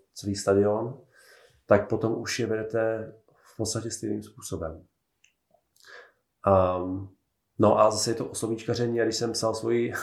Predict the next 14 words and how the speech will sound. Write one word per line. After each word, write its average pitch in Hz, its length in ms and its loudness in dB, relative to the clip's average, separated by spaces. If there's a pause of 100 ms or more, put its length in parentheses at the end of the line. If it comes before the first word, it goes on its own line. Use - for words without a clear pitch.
(200)
<laughs> - 320 -14
diplomovou 110 480 0
práci, 104 480 2
tak 104 240 -4 (1600)
úplně 139 280 8
první 135 300 4
varianta, 123 800 6 (460)
eh, 98 800 2 (720)
mého 104 220 6
textu 117 680 0
měla 110 300 0
v - 80 -4
sobě 113 240 0
slovíčka, 107 840 6